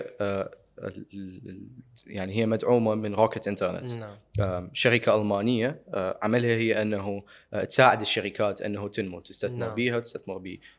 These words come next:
Speaker 1: بالناس اللي بيها، وتنميها.
Speaker 2: نعم.
Speaker 1: شنو كان الدور إلها بهالشي؟
Speaker 2: آه، روكت إنترنت إحنا نصيح لها مصطلح دائما اللي هي ستارت اب فاكتوري.
Speaker 1: مصنع للشركات الناشئة.
Speaker 2: إيه.
Speaker 1: أوكي.
Speaker 2: مصنع، هي مصنع.
Speaker 1: زين.
Speaker 2: هي،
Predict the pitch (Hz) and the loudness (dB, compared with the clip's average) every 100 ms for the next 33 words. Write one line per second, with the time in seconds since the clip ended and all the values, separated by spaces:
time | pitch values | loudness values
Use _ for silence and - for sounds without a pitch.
0 | - 101 123 - 123 127 127 151 156 - | -8 2 4 4 2 2 4 2 0 -8
1 | - _ _ 120 120 - 120 117 104 87 | -20 _ _ 2 4 6 4 6 2 -2
2 | - 127 117 107 - - - 151 147 123 | -10 -12 -12 -14 -12 0 8 8 10 8
3 | 110 117 113 98 92 87 82 - 98 98 | 6 6 6 6 0 -6 -12 -14 -10 -6
4 | - 101 82 _ - 147 143 147 147 - | -4 -4 -8 _ -4 2 4 6 4 2
5 | - - - 143 190 220 208 180 180 175 | -6 -4 2 4 4 2 -2 0 2 2
6 | 180 147 156 156 151 - 170 165 143 151 | 0 -2 -4 -4 -4 -6 -2 -2 -2 -2
7 | - 131 123 135 143 123 120 120 120 123 | 0 0 2 2 2 -2 -4 -8 -8 -6
8 | 123 117 - - 143 143 131 120 - - | -4 -4 -6 -4 -2 -2 -4 -6 -8 -10
9 | 101 92 _ _ _ _ _ 117 117 120 | -14 -16 _ _ _ _ _ 0 2 2
10 | 87 98 - 95 92 92 87 90 85 - | 2 0 -2 0 0 0 -2 -6 -6 -6
11 | 85 - 139 123 110 107 104 101 131 196 | -6 -2 0 0 -2 -4 -2 -2 0 0
12 | - 113 120 170 170 - 117 - - 110 | 0 -4 0 2 2 0 -6 -10 -8 -4
13 | 98 95 - - - 151 185 | -4 -6 -16 -20 -6 0 4